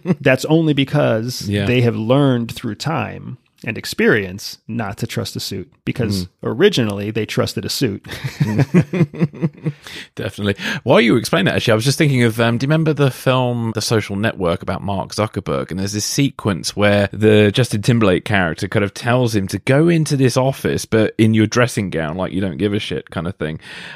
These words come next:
Speaker 1: Um, and it's almost like a reverse of what you're saying. And it's quite interesting 'cause he's sort of <laughs> trying to show that I'm the guy who,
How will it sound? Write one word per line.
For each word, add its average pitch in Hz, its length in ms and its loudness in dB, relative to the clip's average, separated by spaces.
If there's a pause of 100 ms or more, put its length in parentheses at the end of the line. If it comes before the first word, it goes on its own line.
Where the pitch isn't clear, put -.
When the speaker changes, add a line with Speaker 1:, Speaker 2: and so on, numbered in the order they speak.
Speaker 1:
Um, 107 320 4
and 107 80 4
it's 113 140 6
almost 127 320 4
like 110 140 0
a 117 80 4
reverse 113 580 4
of 95 120 -4
what 95 160 -2
you're - 80 -2
saying. 95 280 0
And 101 60 0
it's 104 80 -4
quite 120 200 4
interesting 110 640 2
'cause - 120 0
he's 110 100 0
sort 107 260 2
of - 60 -6
<laughs> - 0 -
trying 117 140 2
to 104 60 2
show 113 220 4
that 113 120 2
I'm 127 280 2
the 107 80 4
guy 98 400 -2
who, 104 240 -2